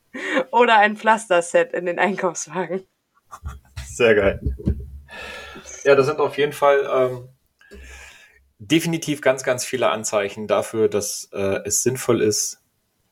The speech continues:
Speaker 2: vielleicht eine Pause einzulegen. Und ich glaub, mit diesen Worten können wir die heutige Folge, ähm, mit, mit ganz vielen sonnigen Grüßen beenden. Und wie immer, wenn euch diese Fei-, Folge gefallen hat, äh, lasst gerne ein Like, einen Kommentar, eine Bewertung da.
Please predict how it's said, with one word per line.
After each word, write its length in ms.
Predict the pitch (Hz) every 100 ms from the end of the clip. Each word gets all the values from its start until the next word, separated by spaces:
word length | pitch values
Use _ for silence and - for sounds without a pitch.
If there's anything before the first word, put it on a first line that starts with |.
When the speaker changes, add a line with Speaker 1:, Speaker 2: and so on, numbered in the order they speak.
| -
Speaker 2:
vielleicht 500 | - 95 101 - - _ _ _ _ -
eine 220 | 110 113
Pause 340 | - 135 117
einzulegen. 680 | - 90 95 87 85 87 87 _
Und 160 | 98 98
ich 80 |
glaub, 240 | - 113 -
mit 120 | -
diesen 220 | 131 113
Worten 440 | 110 117 113 113 131 _ _
können 180 | - 113
wir 60 | 104
die 120 | 101
heutige 360 | 117 139 139
Folge, 560 | 131 117 113 113 110 110
ähm, 420 | - 101 101 104 101 _ _ _ _ - - _ -
mit, 240 | 104 -
mit 140 | 104
ganz 300 | - 113 127
vielen 340 | - 117 117 110
sonnigen 680 | 101 135 147 147 143 151 - _ _ _ _
Grüßen 720 | - 117 131 131 131 139 160
beenden. 720 | - 95 98 101 123 151 170 175
Und 420 | 104 101 98 -
wie 200 | 95 107
immer, 500 | 123 117 113 110 - _ _ _ _ _ _ _ _ _ _ _ _
wenn 200 | - 107
euch 160 | 98 98
diese 220 | - 92
Fei-, 460 | 90 98 92 90 -
Folge 420 | - 98 92 90
gefallen 420 | 85 - 85 92
hat, 380 | 101 - - - -
äh, 100 | 87
lasst 280 | 90 -
gerne 240 | - 101 110
ein 100 | 101
Like, 340 | 95 98 -
einen 80 | -
Kommentar, 680 | - 135 110 - 104 107 -
eine 180 | 101
Bewertung 460 | 92 85 90 - 92
da. 320 | 92 90 90